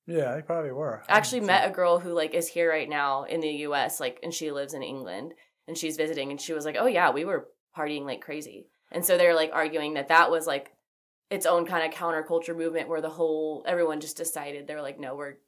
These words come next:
Speaker 2: we're partying. We're having our Summer of Love." So it's, none of these are, like, definitive, but it's interesting to see. I wonder if we will have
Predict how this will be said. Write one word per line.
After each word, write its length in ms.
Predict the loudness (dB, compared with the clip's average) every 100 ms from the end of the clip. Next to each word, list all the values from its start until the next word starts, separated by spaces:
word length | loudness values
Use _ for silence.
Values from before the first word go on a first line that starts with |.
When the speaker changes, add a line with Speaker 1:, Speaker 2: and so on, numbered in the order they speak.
| -8
Speaker 2:
we're 160 | -8
partying. 600 | -6 -8 -10 -14 -16 -20 _ _ _ _
We're 140 | -2 0
having 340 | 0 0 -2
our 120 | -4
Summer 320 | -6 -10 -10 -12
of 140 | -10
Love." 260 | -12 -12 -4
So 260 | 2 4 4
it's, 240 | 0 0 -4
none 200 | 4 6
of 60 | 6
these 180 | 4 2
are, 120 | 2
like, 160 | 4 2
definitive, 560 | 0 0 2 2 -2
but 120 | 0 2
it's 160 | 2
interesting 520 | -2 -4 -6 -4 -2
to 80 | -2
see. 380 | -6 -4 -2 0
I 140 | 2
wonder 260 | 2 4 2
if 100 | 2
we 100 | -2
will 200 | -2 -2
have 380 | 0 -2 -2